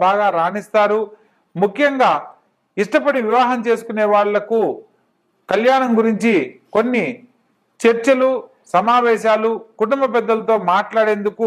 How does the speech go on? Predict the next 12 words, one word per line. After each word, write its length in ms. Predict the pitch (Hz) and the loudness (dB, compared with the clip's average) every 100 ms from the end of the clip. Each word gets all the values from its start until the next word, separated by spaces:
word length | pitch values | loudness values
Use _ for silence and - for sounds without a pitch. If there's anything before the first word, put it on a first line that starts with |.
| 202 | 0
ఇది 120 | 196 208 170 | 0 2 2
అనుకూలమైన 500 | 190 240 240 226 220 | 0 0 0 0 0
కాలంగా 320 | 208 208 202 190 | 0 0 0 -2
చెప్పడం 280 | 156 170 208 214 | -2 -4 -2 0
జరుగుతుంది. 440 | 202 202 202 214 220 _ _ _ - _ - | 0 -2 -2 -2 -2 _ _ _ -20 _ -2
షష్టమ 280 | 226 233 294 277 | 0 2 0 2
స్థానంలోకి 520 | 277 262 247 247 220 226 | 2 2 0 -2 -2 -4
సంచరిస్తున్న 580 | 226 226 214 226 214 214 170 - _ _ _ _ - | -2 -2 -6 -4 -2 0 -2 -6 _ _ _ _ -2
రవి 240 | 151 220 269 | 0 0 -2
బుధుల 260 | 269 262 247 196 | -2 0 0 -2
సంచార 280 | 190 233 226 | -2 0 0
ఫలితంగా 460 | 220 214 214 208 214 | -2 -4 -4 0 0